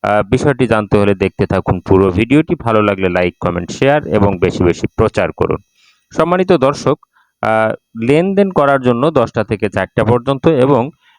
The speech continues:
ব্যাংকিং কার্যক্রম শেষ করার জন্য দশটা থেকে ছয়টা পর্যন্ত, অর্থাৎ চারটা থেকে আরও দুই ঘন্টা অতিরিক্ত সময় ব্যাংকাররা পাবেন তাদের, আহ, প্রতিদিনের কার্যক্রম শেষ করার জন্য।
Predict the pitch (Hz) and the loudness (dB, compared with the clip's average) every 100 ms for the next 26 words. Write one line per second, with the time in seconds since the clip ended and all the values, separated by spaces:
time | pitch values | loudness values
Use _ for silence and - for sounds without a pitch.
0 | _ 101 127 151 - 175 - 117 113 123 | _ -2 0 0 -6 -6 -2 -2 0 -2
1 | - 143 151 - 113 - 170 165 - 110 | 0 0 0 -8 -20 -2 0 0 0 0
2 | 104 98 110 98 123 180 107 - 107 113 | 2 0 0 0 -2 0 -2 -2 -4 -4
3 | 110 208 - - - 107 98 - 92 92 | -4 -6 -8 -10 -4 -2 -2 -2 -2 -2
4 | 87 98 135 - 135 - _ _ _ - | -2 0 -2 -2 -4 -4 _ _ _ -2
5 | 113 147 143 151 151 - - 110 113 107 | 0 0 0 -2 0 -2 0 0 2 2
6 | 107 107 120 131 139 151 110 104 107 104 | 2 2 0 -2 -2 -2 -2 0 -2 0
7 | - - 113 117 101 120 98 90 92 85 | -2 -2 -2 0 0 0 -2 -4 -4 -4
8 | 87 95 87 127 220 - _ _ _ 107 | -2 -2 0 0 -2 -6 _ _ _ -2
9 | 113 139 123 - _ _ 104 98 - 143 | 2 2 2 -2 _ _ 0 0 0 0
10 | 147 175 131 113 107 107 98 95 - 127 | 2 2 2 0 0 -2 -2 -2 -2 -4
11 | 147 - 110 - - 87 87 90 82 82 | -4 -4 -4 -2 -2 -2 0 0 -2 -6